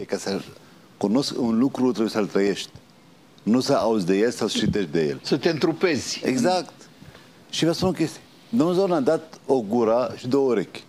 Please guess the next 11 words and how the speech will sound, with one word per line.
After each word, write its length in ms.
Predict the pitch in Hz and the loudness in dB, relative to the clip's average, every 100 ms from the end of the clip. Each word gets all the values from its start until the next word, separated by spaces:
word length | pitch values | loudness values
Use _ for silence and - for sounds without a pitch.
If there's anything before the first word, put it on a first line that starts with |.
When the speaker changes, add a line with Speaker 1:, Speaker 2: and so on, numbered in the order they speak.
| - - - - | -20 -20 -20 -4
Speaker 1:
De 140 | 127 | -2
ce? 240 | 143 - 85 - - - - - | 0 -2 -4 -4 -6 -20 -20 -6
Să 200 | - 123 | -2 0
vorbim 240 | 127 180 | 2 2
mai 140 | 185 143 | 2 0
puțin 560 | 131 - 139 147 - - - - - | -2 0 0 0 -4 -10 -20 -20 -12
și 160 | - - | -6 0
să 100 | 147 | 2
auzim 260 | 131 139 | 2 2
mai 140 | 135 123 | 0 0
mult. 380 | 101 76 - | 0 -2 -8